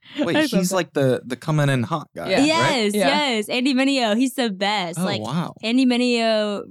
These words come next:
Speaker 3: uh, like, This
Speaker 1: Huh.
Speaker 3: Is
Speaker 2: Yeah.
Speaker 3: Andy Mineo on Spotify is, like, my thing. <laughs>
Speaker 2: Oh my gosh.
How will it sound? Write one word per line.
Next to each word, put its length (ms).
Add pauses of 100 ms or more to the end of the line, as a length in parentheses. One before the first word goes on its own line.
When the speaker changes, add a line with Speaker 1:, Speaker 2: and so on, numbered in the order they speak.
(140)
Speaker 3:
uh, 320
like, 240
This 180
Speaker 1:
Huh. 60
Speaker 3:
Is 60
Speaker 2:
Yeah. 120
Speaker 3:
Andy 280
Mineo 280
on 100
Spotify 580
is, 120
like, 200
my 160
thing. 420
<laughs> 280
Speaker 2:
Oh 140
my 140
gosh. 340